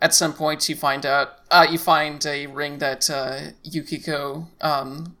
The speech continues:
a schoolgirl, was given by, um, the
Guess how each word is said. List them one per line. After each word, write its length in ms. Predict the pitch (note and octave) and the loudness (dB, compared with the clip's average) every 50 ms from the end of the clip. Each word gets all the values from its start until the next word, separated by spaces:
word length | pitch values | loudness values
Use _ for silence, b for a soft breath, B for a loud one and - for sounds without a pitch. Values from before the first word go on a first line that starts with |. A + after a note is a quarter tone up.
| _ _ _ - | _ _ _ -8
a 240 | D#3+ D#3 D3 C#3+ C#3 | -8 -6 -6 -4 0
schoolgirl, 680 | C#3 - - - D#3+ D#3+ D#3 B2+ D3 D#3 D3+ D3+ D3+ D3 | 2 2 2 2 0 -6 -4 -2 0 0 0 0 -2 -2
was 180 | D3 D#3 - | -4 -4 -2
given 300 | - E3 - D3+ D3+ C#3 | -2 -2 -4 -6 -6 -6
by, 380 | - C#3+ C#3+ C#3+ C#3+ C#3+ C#3 C#3+ | -2 -2 0 0 0 -2 -4 -2
um, 420 | C#3 C3 - - - - D3 E3 - b b b b b b b b b b b b b - | -2 -4 -4 -4 -8 -12 -14 -16 -18 b b b b b b b b b b b b b -6
the 460 | - D#3+ D3 C#3+ C#3 C#3 C3+ B2+ A#2 | -4 -4 -4 -4 -6 -8 -10 -12 -14